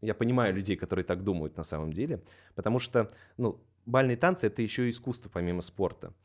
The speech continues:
И там очень много актерской игры, ну, вот этих каких-то подмигиваний. Ну,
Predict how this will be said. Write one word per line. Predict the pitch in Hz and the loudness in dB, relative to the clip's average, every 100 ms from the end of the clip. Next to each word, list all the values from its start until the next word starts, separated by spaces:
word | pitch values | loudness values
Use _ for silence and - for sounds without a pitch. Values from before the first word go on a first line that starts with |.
| _ _ - | _ _ -16
И | |
там | - 135 147 139 | 2 4 4 0
очень | 120 - 110 | -6 -6 -2
много | 117 120 113 101 - _ _ _ _ _ _ _ _ | -2 2 2 0 -6 _ _ _ _ _ _ _ _
актерской | - - 123 120 - 104 | -14 -2 0 0 -4 -6
игры, | 101 101 101 95 - - _ _ - | -4 -2 -2 -4 -8 -20 _ _ -10
ну, | 107 | -4
вот | 120 | -4
этих | 117 - | -4 -6
каких-то | 107 - - 117 117 | -8 -8 -4 -2 0
подмигиваний. | - 113 113 110 107 101 101 95 - - - | 0 0 0 -2 0 0 0 -2 -6 -18 -4
Ну, | 117 92 | -2 -2